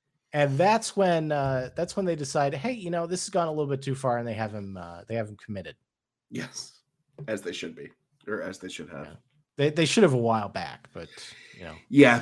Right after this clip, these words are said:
Speaker 2: the guard should have, uh, the first time he went and said, "Hey, I think that's an actual person in there," they should have, uh,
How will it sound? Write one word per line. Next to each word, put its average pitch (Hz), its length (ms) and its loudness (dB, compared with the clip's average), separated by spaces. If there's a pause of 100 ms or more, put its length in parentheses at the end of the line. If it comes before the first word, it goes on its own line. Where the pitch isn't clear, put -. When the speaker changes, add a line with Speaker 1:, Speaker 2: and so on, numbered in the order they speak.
Speaker 2:
the 147 80 4
guard 147 320 10
should 147 180 4
have, 120 200 2
uh, 113 380 4
the 110 120 -4
first 139 240 4
time 127 200 4
he 120 120 4
went 110 300 -2
and 110 180 -8
said, 104 240 -4
"Hey, 202 260 4
I 113 60 4
think 139 160 -2
that's 131 200 -2
an 120 80 -4
actual 123 320 -2
person 147 440 -8
in 95 140 -10
there," 92 380 -8 (180)
they 107 120 -8
should 98 260 -10
have, 90 360 -6
uh, 57 420 -8